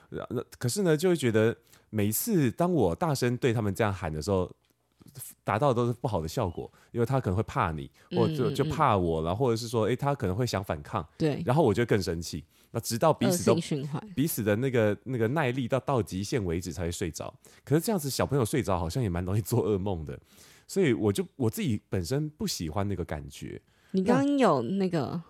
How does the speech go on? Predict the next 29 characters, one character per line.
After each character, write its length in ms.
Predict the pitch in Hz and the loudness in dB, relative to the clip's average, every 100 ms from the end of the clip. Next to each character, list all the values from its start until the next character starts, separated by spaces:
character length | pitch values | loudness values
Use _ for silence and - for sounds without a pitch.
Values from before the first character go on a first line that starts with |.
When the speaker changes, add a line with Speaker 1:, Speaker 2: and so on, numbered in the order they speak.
| _ _ _ | _ _ _
Speaker 1:
那， 80 | 101 | -4
嗯。 80 | 85 | 0
Speaker 2:
发 240 | 180 190 | 2 2
现 280 | 196 220 185 | 2 2 2
就 100 | 175 | 0
是 120 | 185 208 | 2 2
米 160 | 170 | 2
米 160 | 165 175 | 2 2
会 120 | 185 | 2
学 300 | 175 - 151 | 0 2 4
我 100 | 165 | 4
们 140 | 156 151 | 2 0
两 160 | 98 | 0
个 80 | 113 | -4
讲 180 | - - | -6 -8
话 240 | 170 156 | -2 -2
吗？ 120 | - 73 | -2 0
Speaker 1:
对 180 | 107 | 2
啊， 80 | 98 | 4
我 120 | 95 | 2
觉 100 | 87 | 2
得 40 | 127 | 0
很 60 | |
恐 200 | 127 90 | 0 -6
怖 180 | 76 98 | -4 -2
啊， 140 | 82 85 | -2 -2
就 80 | |
他 100 | 120 | -2
们 160 | 151 | -2